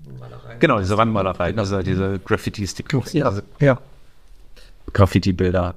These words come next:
Speaker 2: Ähm,
Speaker 1: Ja.
Speaker 2: aber auch hier, wie gesagt, das sollte man auf jeden Fall machen, wenn man samstags da ist.
Speaker 1: Okay. Ähm, ja, also gute Küche, haben wir jetzt schon gehört, ethnische Küche et cetera.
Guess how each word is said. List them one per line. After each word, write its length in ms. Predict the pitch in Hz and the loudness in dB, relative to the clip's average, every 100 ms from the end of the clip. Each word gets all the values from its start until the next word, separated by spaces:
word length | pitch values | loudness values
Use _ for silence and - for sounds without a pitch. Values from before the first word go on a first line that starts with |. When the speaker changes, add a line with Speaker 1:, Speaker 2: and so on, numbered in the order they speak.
| - | -2
Speaker 2:
Ähm, 400 | 98 95 87 85 | 2 4 2 -4
Speaker 1:
Ja. 60 | - - - - - | -12 -20 -20 -14 -2
Speaker 2:
aber 160 | 98 | 0
auch 120 | 85 | 0
hier, 220 | - 90 87 | 0 -2 -2
wie 60 | |
gesagt, 380 | - 78 82 - | -4 -4 -4 -2
das 100 | 90 | -2
sollte 200 | 92 87 | -2 -2
man 140 | 90 | -4
auf 100 | 85 | -4
jeden 120 | - 90 | -4 -4
Fall 120 | - | -2
machen, 240 | 85 101 | -2 0
wenn 80 | 87 | 0
man 120 | 85 | 0
samstags 460 | 87 85 - - - | -2 -2 -4 -10 -10
da 180 | - 71 | -8 -8
ist. 220 | - - - - - 107 | -10 -16 -18 -18 -18 -16
Speaker 1:
Okay. 380 | - - 139 92 - - - - - - - - | -12 -2 -2 -2 -6 -18 -20 -20 -20 -20 -14 -4
Ähm, 680 | 143 127 123 120 120 123 123 - - | 4 6 4 2 -4 -8 -10 -14 -4
ja, 320 | 147 190 127 - - | 2 4 2 -4 -2
also 340 | 147 131 135 | 0 0 -6
gute 280 | - 143 151 | -6 -4 -2
Küche, 300 | 196 196 220 | 0 4 4
haben 100 | 160 | 4
wir 60 | 135 | 2
jetzt 140 | 123 | -2
schon 200 | - 139 | -2 0
gehört, 520 | 131 127 202 - - - - | 0 4 2 2 -10 -16 -4
ethnische 380 | 165 170 156 190 | 0 2 0 0
Küche 380 | - 160 175 160 | 0 0 0 -2
et 180 | 147 | -4
cetera. 540 | - 135 156 156 185 | -4 0 2 2 2